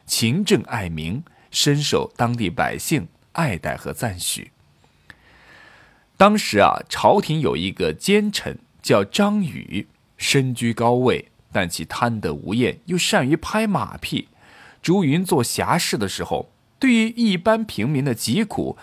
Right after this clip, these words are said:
尚且仗义直言。现在见到张宇这样欺上瞒下、为非作歹的佞臣，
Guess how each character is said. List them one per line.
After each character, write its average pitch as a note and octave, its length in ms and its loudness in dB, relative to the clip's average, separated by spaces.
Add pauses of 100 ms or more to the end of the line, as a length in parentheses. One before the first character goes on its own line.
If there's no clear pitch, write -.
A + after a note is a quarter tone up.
(140)
尚 F3 400 2
且 D2 320 -4
仗 B2 260 -2
义 F2+ 200 -8
直 F2+ 240 -4
言。 C#2+ 220 -6 (720)
现 D3 300 2
在 G#2+ 140 2
见 G#2+ 200 0
到 F#2 140 2
张 G3+ 340 2
宇 E2+ 240 -6
这 C3 140 0
样 F2+ 180 4
欺 D#3+ 320 -2
上 C3+ 240 4
瞒 F#2+ 240 -2
下、 C3+ 380 4
为 G3 220 2
非 A#3+ 200 -2
作 F#3+ 320 2
歹 D#2 220 -2
的 G2 160 0
佞 G3+ 300 2
臣， - 320 -10